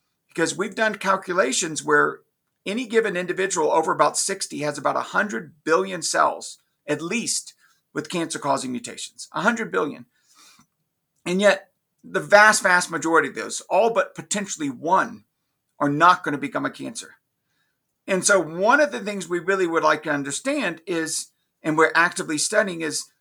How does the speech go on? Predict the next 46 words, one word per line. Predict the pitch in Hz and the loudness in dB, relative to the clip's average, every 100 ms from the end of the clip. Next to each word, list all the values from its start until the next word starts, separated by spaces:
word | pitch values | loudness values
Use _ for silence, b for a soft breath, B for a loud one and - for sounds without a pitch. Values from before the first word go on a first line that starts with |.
| _ _ - | _ _ 2
first | 269 330 165 | 2 4 4
off, | 160 - | 2 0
how | - 185 226 | -6 0 0
do | 214 | 0
those, | 185 175 160 - - | -2 -2 -4 -8 -10
and | - 147 | -4 -2
I | |
don't | 165 156 | -2 0
wanna | 147 135 | 0 0
spell | - 165 156 | 0 2 4
it | 151 | 6
out, | 151 143 | 4 2
but | |
that | 147 143 | -4 -2
ninety-nine | 151 160 170 165 160 151 | 2 2 2 2 2 2
plus | - 156 151 | 0 2 2
billion | 123 151 156 151 | 0 0 0 -2
cells | 139 151 135 | -2 -2 -2
not | 123 160 - - | 2 2 2 -2
become | 117 110 101 | -10 -10 -12
cancers? | - 98 - - 233 - _ _ _ _ _ _ _ | -16 -18 -12 -10 -10 -14 _ _ _ _ _ _ _
What | - 175 214 | 4 6 6
is | 196 | 2
preventing | - 165 175 233 220 156 | -4 -4 -2 -4 -4 -2
them? | 135 139 | -2 -2
What | 147 180 | 0 0
is | 208 | 0
keeping | - - 214 202 170 | -4 -8 -12 -10 -6
them, | 160 151 139 120 _ _ _ _ _ | -4 -4 -4 -14 _ _ _ _ _
you | 156 | -6
know, | 139 131 131 - _ _ _ | -4 -4 -6 -14 _ _ _
f-, | - - _ | -20 -20 _
you | 170 | -8
know, | 139 131 - | -6 -4 -6
as | 143 | -10
part | - - 202 196 - | -10 4 6 8 4
of | 156 | -4
the | 143 | -6
tissue | - 220 220 160 135 | -6 -4 -4 -4 -4
and | 127 | -2
not | 143 165 143 | 0 0 -2
as | - | -2
part | 156 131 | 0 0
of | 117 | -4
a | |
cancer? | 120 185 214 - 123 | -10 -10 -8 -8 -10